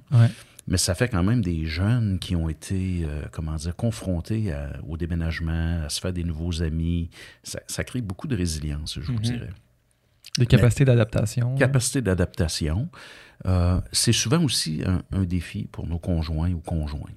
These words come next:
Speaker 3: Ouais.
Speaker 1: Mhm.
Speaker 2: Euh, les gens doivent quitter parfois leur emploi. Moi, mon épouse, euh, est orthopédagogue de formation.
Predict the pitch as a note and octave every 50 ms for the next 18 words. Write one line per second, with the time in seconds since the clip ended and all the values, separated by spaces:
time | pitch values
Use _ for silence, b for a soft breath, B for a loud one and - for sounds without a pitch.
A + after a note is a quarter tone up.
0 | - C3 A#2 G#2+ A#2 B2 A#2+ A#2+ B2+ B B B B _ - - D#2+ D#2 D2+ D2+
1 | C#2+ C#2+ D2 D#2+ D#2 D#2 D#2 D2+ E2+ E2+ F2 F2 E2 E2 D#2 D#2 D#2 D2+ D2 C#2+
2 | D2 D2 C#2+ C#2+ - - - - - - F2 E2+ - - D2 - - E2+ E2 D#2+
3 | D#2 D#2 D#2 D2+ D2 C#2+ - - C#2+ D#2 E2+ F#2 E2+ E2+ F#2 F#2+ F2 E2+ E2+ D#2+
4 | D#2 - F#2 G2 G2+ F#2 F2+ D#2+ D2 D2 D2+ D2+ - - - - - - - -
5 | - - - - F2+ - E2 D2+ D#2 D2+ D2+ E2+ F2+ F2 D#2 D#2 - - D#2 -
6 | D2+ D2+ D2+ - - - D#2 G2 C3